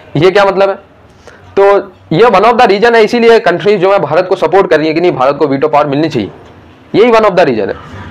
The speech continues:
ठीक है, इतनी, अम, मतलब इतनी जल्दी response कर रही है भारतीय नेवी कि आप कहो मत कुछ, ठीक है। और वही है कि फिर देखते हैं अगली meeting में बात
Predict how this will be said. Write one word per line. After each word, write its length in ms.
ठीक 80
है, 140
इतनी, 320
अम, 420
मतलब 380
इतनी 300
जल्दी 360
response 400
कर 160
रही 120
है 60
भारतीय 340
नेवी 240
कि 140
आप 280
कहो 180
मत 220
कुछ, 120
ठीक 120
है। 120
और 580
वही 260
है 80
कि 160
फिर 340
देखते 320
हैं 300
अगली 200
meeting 300
में 180
बात 320